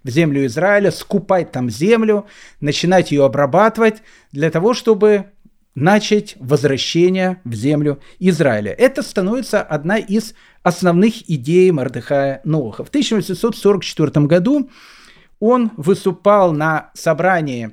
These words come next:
христиан-евангелистов в Нью-Йорке. Ещё раз, христиане-евангелисты Америки, точно так же, как, э, христианин-протестант, евангелист, м, лорд Бальфур,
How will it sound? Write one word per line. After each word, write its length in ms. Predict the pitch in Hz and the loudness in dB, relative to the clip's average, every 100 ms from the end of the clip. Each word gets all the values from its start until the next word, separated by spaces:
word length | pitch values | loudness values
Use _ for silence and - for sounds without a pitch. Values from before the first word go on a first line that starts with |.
| - | -6
христиан-евангелистов 1120 | 156 147 - 156 127 143 156 175 165 - 120 | -4 -2 0 0 2 4 4 4 0 -4 -2
в 40 | 131 | 2
Нью-Йорке. 640 | 175 151 127 - 226 247 _ - - - - - _ _ _ | 4 2 -2 -6 -8 -8 _ -20 -20 -20 -20 -20 _ _ _
Ещё 280 | 175 196 226 | -2 4 4
раз, 260 | 175 - - | 2 -4 -14
христиане-евангелисты 1600 | - 202 180 - 208 220 202 165 180 160 156 180 175 - 160 151 | -2 -2 -2 -2 0 0 0 0 2 2 2 0 -2 -2 -2 -2
Америки, 720 | - 147 156 196 208 208 208 196 - | -2 0 2 2 0 0 -2 -2 -6
точно 220 | 156 - | -10 -2
так 180 | 165 165 | 0 0
же, 140 | 156 | -4
как, 400 | 156 - 135 - | -4 -2 -2 -2
э, 200 | 143 139 | -4 -4
христианин-протестант, 1600 | - 170 170 - 160 180 175 156 - - 147 139 - 170 190 143 - | -4 -2 -2 0 2 4 4 2 -4 -4 -4 -6 -4 0 0 -2 -6
евангелист, 800 | 139 135 139 127 170 180 - - | -4 -2 -2 0 0 0 -4 -10
м, 320 | 104 101 104 | -16 -14 -16
лорд 380 | - 147 185 127 | -2 2 2 2
Бальфур, 480 | 117 156 156 196 | 2 2 2 -2